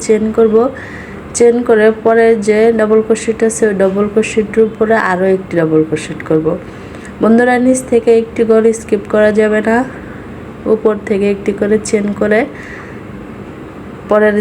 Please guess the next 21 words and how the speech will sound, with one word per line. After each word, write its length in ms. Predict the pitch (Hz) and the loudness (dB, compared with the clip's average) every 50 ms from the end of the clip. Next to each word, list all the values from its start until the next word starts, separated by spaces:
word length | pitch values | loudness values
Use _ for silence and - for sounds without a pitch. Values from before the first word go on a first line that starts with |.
| 202 208 | -2 -4
স্পেসে 360 | - - 196 196 190 - 214 196 | -4 -2 -2 -2 -2 0 0 2
আরও 100 | 190 185 180 175 | 2 2 2 0
একটি 160 | 180 175 - 185 180 | 0 -4 -2 0 0
ডাবল 220 | 185 175 180 180 185 | 0 2 2 0 0
ক্রোশেট 320 | 185 185 180 - 190 180 - - - | 0 -4 -4 -2 -4 -4 -4 -2 -2
করতে 280 | 185 170 - - - 160 156 | -2 -2 -2 -4 -4 -2 -2
হবে। 220 | 160 156 160 156 156 151 - - - - - - - - | 0 0 0 0 -2 -2 -6 -14 -16 -16 -16 -12 -8 -6
অর্থাৎ 240 | 208 190 - 226 214 214 240 | -6 -2 -2 0 2 2 0
উপর 160 | 226 240 240 226 - | 2 0 -2 0 2
থেকে 240 | 226 220 220 220 220 226 247 294 - - - - - - - - - - - | 2 2 4 4 2 2 2 0 -4 -8 -12 -16 -16 -16 -14 -14 -12 -4 0
না 100 | 247 247 240 247 - | 0 0 0 0 0
চেইন 160 | 247 233 233 226 220 | 2 2 2 2 2
করা 160 | 226 226 226 220 220 | 2 4 4 4 4
যাবে, 180 | 226 214 220 233 240 233 | 2 4 4 2 2 2
কিন্তু 180 | 240 226 226 233 226 | 0 0 2 2 4
নিচ 140 | 226 233 233 - - | 4 2 2 0 -2
থেকে 240 | - 226 214 214 214 214 220 214 220 | 0 0 0 2 2 2 2 2 2
ঘর 200 | 208 196 202 208 233 277 285 262 - - - - - - - - - - - | 2 2 2 2 0 -2 -4 -4 -8 -10 -12 -16 -16 -16 -18 -16 -16 -16 -8
কমানো 340 | - 214 214 220 214 214 214 196 175 | -4 0 0 2 2 2 0 0 2
যাবে 220 | 185 165 156 156 156 151 | 0 2 2 0 0 -2
না। 60 | - | -4